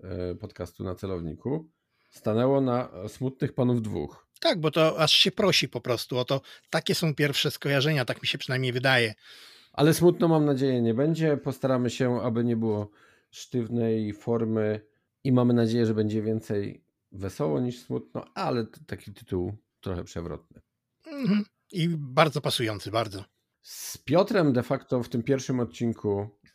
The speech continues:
Speaker 1: spotkaliśmy się, no, będzie już trzy miesiące temu, bo pamiętam, że nagrywaliśmy w walentynki, tak? Co mocno podkreśliłeś.
Speaker 2: Walentynki, faktycznie, nieprawdopodobne
Speaker 1: Tak,
Speaker 2: to jest.
Speaker 1: tak.
Speaker 2: Ojej, jak czas leci.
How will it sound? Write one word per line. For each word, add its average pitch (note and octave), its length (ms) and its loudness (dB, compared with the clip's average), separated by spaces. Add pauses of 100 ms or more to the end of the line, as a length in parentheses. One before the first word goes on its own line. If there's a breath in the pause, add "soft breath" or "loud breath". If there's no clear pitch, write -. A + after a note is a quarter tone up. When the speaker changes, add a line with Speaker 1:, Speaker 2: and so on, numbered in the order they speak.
Speaker 1:
spotkaliśmy A2+ 760 -4
się, G#2 320 -4
no, G2+ 120 -4
będzie A2 300 -4
już A#2 160 -6
trzy - 120 -8
miesiące G2 460 -8
temu, F2 380 -8 (520)
bo A#2 100 0
pamiętam, C3 380 4
że A#2+ 80 2
nagrywaliśmy A#2+ 560 2
w A2 40 -2
walentynki, A2+ 560 0
tak? G2+ 160 -6
Co G2+ 200 -4
mocno G#2 400 -4
podkreśliłeś. F#2+ 580 -6
Speaker 2:
Walentynki, A#3 640 2
faktycznie, F#3 460 2
nieprawdopodobne F#3 800 -2
Speaker 1:
Tak, - 100 -4
Speaker 2:
to B2 80 -6
jest. A#2+ 300 -8
Speaker 1:
tak. F#2+ 140 -4
Speaker 2:
Ojej, B3+ 260 -6
jak A#3 140 -6
czas - 320 -6
leci. B2 360 -10